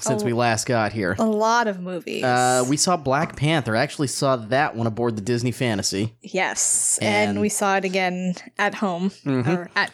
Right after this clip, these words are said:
Speaker 2: in the, in the actual theater, not on a boat. <laughs>
Speaker 1: Yeah, so the nice thing about, uh, cruising with, uh, the Disney Cruise Line is, uh, whenever there's a Disney-owned film that gets a release, you can see it premiere night at sea.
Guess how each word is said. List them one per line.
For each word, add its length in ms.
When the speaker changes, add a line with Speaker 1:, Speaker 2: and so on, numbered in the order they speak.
Speaker 2:
in 180
the, 160
in 160
the 220
actual 320
theater, 480
not 220
on 80
a 40
boat. 380
<laughs> 60
Speaker 1:
Yeah, 180
so 260
the 120
nice 200
thing 140
about, 480
uh, 400
cruising 540
with, 340
uh, 180
the 100
Disney 260
Cruise 320
Line 420
is, 720
uh, 340
whenever 280
there's 200
a 140
Disney-owned 800
film 400
that 220
gets 240
a 80
release, 480
you 240
can 180
see 260
it 160
premiere 380
night 340
at 240
sea. 560